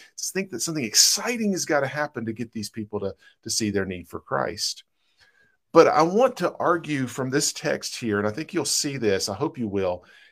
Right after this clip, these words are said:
that if Jesus is working, if Jesus is present, if he's in the mo-, if he's in the room, if he's in action,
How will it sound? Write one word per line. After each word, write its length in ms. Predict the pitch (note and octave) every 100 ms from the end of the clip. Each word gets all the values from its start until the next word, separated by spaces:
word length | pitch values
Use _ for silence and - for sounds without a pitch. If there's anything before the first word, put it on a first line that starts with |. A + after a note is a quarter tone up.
| _ _
that 200 | D3 C#3 -
if 220 | D3 B2+ -
Jesus 640 | C3 F#3+ B3+ A3 G#3 -
is 160 | C#3+ B2
working, 460 | B2 A#2 - F2+
if 140 | G2+ -
Jesus 380 | C#3+ G3 G3
is 160 | E3 C3
present, 640 | - - B2+ A2+ G#2+ D#2+
if 80 | E2+
he's 320 | - F#3 G#3+
in 300 | - D#3 E3+
the 40 | D#3
mo-, 220 | C#3 C#3
if 140 | B2+ A2+
he's 200 | F#3+ G3+
in 100 | G3+
the 60 |
room, 460 | D#3 C3 A#2+ G2 F#2
if 80 | -
he's 360 | D#3 G#3 - - - - _
in 160 | - D#3+
action, 640 | C#3 A#2+ - - - -